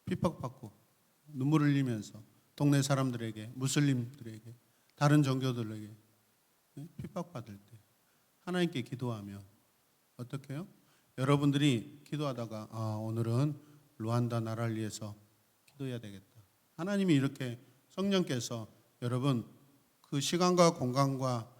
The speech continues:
그 길이를 초월하셔서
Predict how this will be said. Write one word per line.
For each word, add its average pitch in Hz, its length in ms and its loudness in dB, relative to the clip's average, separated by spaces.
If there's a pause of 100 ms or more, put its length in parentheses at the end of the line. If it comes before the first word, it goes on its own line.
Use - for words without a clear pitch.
(340)
그 160 340 2
길이를 180 480 6
초월하셔서 156 1040 0